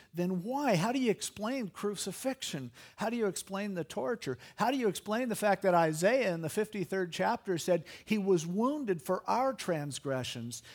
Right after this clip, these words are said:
he was bruised for our iniquities, the chastisement of our peace was upon him, and by his stripes we are healed? One stripe less. One holding back, one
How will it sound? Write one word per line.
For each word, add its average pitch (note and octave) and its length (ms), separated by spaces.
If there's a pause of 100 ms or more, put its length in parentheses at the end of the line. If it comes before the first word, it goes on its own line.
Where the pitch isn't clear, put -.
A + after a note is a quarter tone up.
he G#3+ 100
was G3 200
bruised C4 580
for G3+ 280
our B3 340
iniquities, D3+ 600 (340)
the F3+ 100
chastisement A#3 800
of E3+ 120
our A#3 220
peace A#3+ 420
was F3+ 200
upon A3 340
him, G#3 260 (200)
and F3 260
by A#3 280
his B3 380
stripes - 1120 (600)
we A#3+ 180
are F#3 160
healed? F3+ 680 (560)
One A#3+ 340
stripe G#3+ 580
less. E3 800 (840)
One B3 520 (140)
holding A3+ 680
back, F3+ 500
one B3+ 420